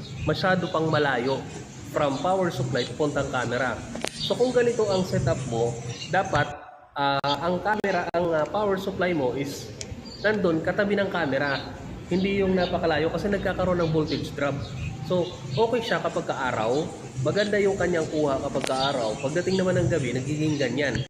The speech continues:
Lalong-lalo na itong channel two at saka channel three. Ah, ang, itong channel four, medyo malabit-labit pa siguro yan. Kaya hindi pa, hindi ganun ka-, ano. Tsaka ano, may ilaw kasi.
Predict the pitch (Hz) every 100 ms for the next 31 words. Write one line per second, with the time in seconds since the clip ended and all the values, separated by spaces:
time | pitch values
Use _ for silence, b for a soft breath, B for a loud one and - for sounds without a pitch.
0 | - - - 165 196 196 185 180 170 170
1 | 165 151 156 147 156 156 147 143 127 123
2 | 131 117 127 117 117 110 147 123 - -
3 | - - - 147 165 170 175 185 185 185
4 | 180 180 175 170 170 165 160 180 180 180
5 | 180 180 175 202 180 139 143 143 143 139
6 | 143 135 143 139 131 139 139 135 147 147
7 | 127 123 120 120 127 123 123 120 117 -
8 | - - - - - 135 143 139 135 135
9 | 131 147 165 202 208 196 190 160 - 165
10 | 190 190 185 170 151 139 139